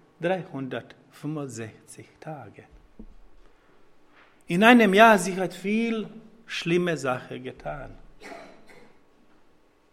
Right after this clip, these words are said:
Und jetzt, sie war ein Ziel von Pharisäer und, und, und Schriftgelehrten.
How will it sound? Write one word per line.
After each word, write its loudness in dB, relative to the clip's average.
Und -8
jetzt, -4
sie -8
war -2
ein -6
Ziel -2
von -8
Pharisäer -4
und, -12
und, -8
und -8
Schriftgelehrten. 0